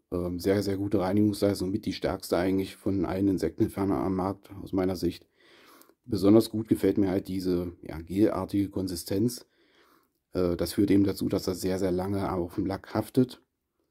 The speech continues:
ähm, und eben dementsprechend lange einwirken kann. <clears throat>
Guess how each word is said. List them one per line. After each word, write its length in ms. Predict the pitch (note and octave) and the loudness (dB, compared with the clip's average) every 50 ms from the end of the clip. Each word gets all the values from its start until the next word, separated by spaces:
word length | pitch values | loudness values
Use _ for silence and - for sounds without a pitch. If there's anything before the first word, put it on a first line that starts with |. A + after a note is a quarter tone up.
| _ _ _ _ _ _ _ _ | _ _ _ _ _ _ _ _
ähm, 300 | - F2+ F2+ F2+ F2 - | 2 2 4 4 4 2
und 240 | - G2 F#2 - | 0 -2 -4 -2
eben 220 | - G2 F#2+ F#2 F2 | -2 -2 -2 -2 -2
dementsprechend 760 | - F2+ F#2+ F#2+ F2+ - F#2+ F2 D#2+ - F#2 F2+ - - _ _ _ | -2 -2 -2 -4 -6 -6 -8 -6 -4 -4 -4 -4 -8 -18 _ _ _
lange 240 | - F2 F#2 F#2 - | -6 -4 -4 -4 -4
einwirken 460 | - F2+ F#2 E2+ E3 D#3 C#3+ - - | -4 -4 -2 -2 -4 -4 -4 -6 -10
kann. 220 | - - - - - _ _ _ _ - - - - - - - - _ _ - - _ _ _ _ - C4+ - - - _ _ - _ _ _ _ _ _ _ _ _ _ _ _ _ _ _ _ _ _ _ _ _ _ | -10 -12 -16 -18 -20 _ _ _ _ -18 -8 -6 -6 -6 -6 -16 -20 _ _ -20 -20 _ _ _ _ -20 -18 -18 -18 -20 _ _ -20 _ _ _ _ _ _ _ _ _ _ _ _ _ _ _ _ _ _ _ _ _ _
<clears throat> 200 | E3+ E3 D3 | 6 6 6